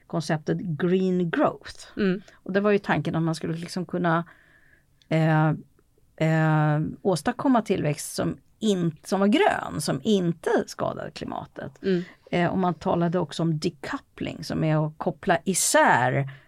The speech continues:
Speaker 1: eh, kl-, ö-, ökat välstånd från ökad miljöförstöring.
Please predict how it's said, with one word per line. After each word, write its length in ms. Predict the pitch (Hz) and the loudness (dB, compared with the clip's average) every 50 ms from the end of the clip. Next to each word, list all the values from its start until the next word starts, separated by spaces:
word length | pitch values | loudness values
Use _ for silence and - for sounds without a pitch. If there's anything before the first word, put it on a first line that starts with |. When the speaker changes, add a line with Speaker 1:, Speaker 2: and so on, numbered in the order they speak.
| _ _ _ _ _ | _ _ _ _ _
Speaker 1:
eh, 260 | - 143 139 135 135 139 135 - | 0 2 4 4 4 2 0 -6
kl-, 120 | - - - _ _ _ _ _ _ _ _ _ - | -10 -12 -12 _ _ _ _ _ _ _ _ _ 0
ö-, 160 | 196 185 170 170 - | 2 2 2 2 2
ökat 580 | 202 165 131 - - - - 143 143 139 - | 2 2 2 0 -4 -4 -2 -2 -2 -2 -2
välstånd 720 | 180 175 160 135 - 135 135 - - - 151 143 151 - | 0 2 4 4 2 0 -2 -6 -6 -6 -6 -6 -6 -8
från 640 | - - - 220 247 240 202 - 98 - 143 - - - _ _ - | -8 -2 0 2 2 4 2 2 2 0 -2 -4 -6 -8 _ _ -4
ökad 440 | - 147 - - - - 139 139 143 | -2 -2 -2 -2 -4 -2 -2 -2 0
miljöförstöring. 960 | 156 156 165 156 143 135 - 165 - - 277 240 175 - - - - - - | 0 0 0 0 -2 -2 -4 -4 2 2 4 4 4 2 -2 -6 -12 -16 -12